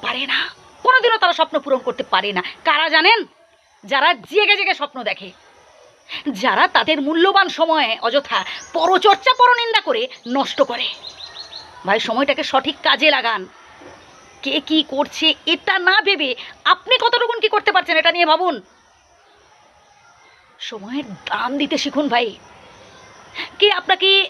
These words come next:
ছেড়ে চলে গেছে, কে আপনাকে ঠকিয়েছে, কে আপনার প্রেম ভালোবাসা নিয়ে ছিনিমিনি খেলেছে, এসব নিয়ে একদম ভাববেন না। ভাবুন আপনি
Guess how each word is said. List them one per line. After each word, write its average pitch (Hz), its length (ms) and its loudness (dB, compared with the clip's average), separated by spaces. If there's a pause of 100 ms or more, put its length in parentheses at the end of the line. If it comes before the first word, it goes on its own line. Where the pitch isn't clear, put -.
(580)
ছেড়ে 302 260 2
চলে 277 300 4
গেছে, 240 260 -4 (100)
কে 277 160 0
আপনাকে 349 280 0
ঠকিয়েছে, 339 480 0 (160)
কে 339 120 0
আপনার 330 180 0 (100)
প্রেম 466 200 4
ভালোবাসা 349 380 0
নিয়ে 320 200 -8
ছিনিমিনি 381 340 -2
খেলেছে, 262 340 -2 (920)
এসব 269 240 -4
নিয়ে 247 200 0 (140)
একদম 339 320 -2
ভাববেন 202 280 -4
না। - 60 -10 (580)
ভাবুন 233 340 0 (520)
আপনি 480 200 0